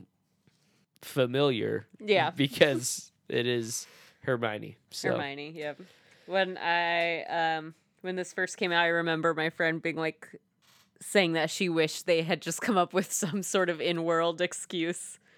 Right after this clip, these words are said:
Speaker 2: for
Speaker 1: For
Speaker 2: her
Speaker 1: her
Speaker 2: to
Speaker 1: to
Speaker 2: be
Speaker 1: just have a
Speaker 2: British.
Speaker 1: British ac-, accent,
Speaker 2: <laughs> Uh,
Speaker 1: yeah.
Speaker 2: 'cause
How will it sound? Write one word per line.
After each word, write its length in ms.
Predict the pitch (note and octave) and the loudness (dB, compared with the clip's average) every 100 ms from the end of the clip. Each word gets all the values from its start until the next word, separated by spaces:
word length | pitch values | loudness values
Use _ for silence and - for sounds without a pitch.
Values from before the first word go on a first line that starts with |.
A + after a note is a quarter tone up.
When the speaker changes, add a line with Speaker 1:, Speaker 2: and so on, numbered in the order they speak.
| - - _ _ | -20 -20 _ _
Speaker 2:
for 200 | - G3 | 2 6
Speaker 1:
For 60 | C#3+ | 8
Speaker 2:
her 100 | G3 | 6
Speaker 1:
her 100 | F#3+ | 6
Speaker 2:
to 60 | |
Speaker 1:
to 60 | C4+ | 4
Speaker 2:
be 100 | G#3 | 4
Speaker 1:
just 140 | A3 D#3+ | 2 4
have 100 | G3 | 6
a 100 | F#3+ | 6
Speaker 2:
British. 360 | F#3+ A#3+ A#3 D4+ | 6 6 6 6
Speaker 1:
British 20 | |
ac-, 400 | A#2+ A#2+ - - | 4 2 -2 0
accent, 380 | A2+ - E4+ - | 0 2 0 2
Speaker 2:
<laughs> 20 | |
Uh, 240 | G#3 G#3 - F4+ - | 4 6 6 2 2
Speaker 1:
yeah. 100 | C#4 | -4
Speaker 2:
'cause 360 | - B3 G3+ | 2 0 0